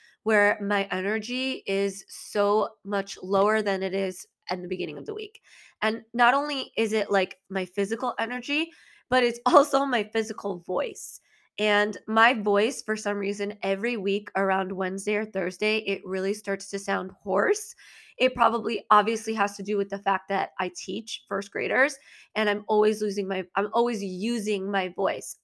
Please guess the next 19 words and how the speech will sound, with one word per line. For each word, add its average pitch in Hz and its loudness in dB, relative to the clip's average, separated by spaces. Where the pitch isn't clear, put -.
always, 214 2
whether 214 2
that 214 0
means 196 -2
I'm 175 -6
teaching 254 -4
or 220 4
I'm 190 2
redirecting 202 2
them 233 4
with 196 -2
behaviors 233 -2
and 196 -6
s-, - -16
and 196 -6
so, 214 -2
and 196 -8
so 208 -2
forth, 294 6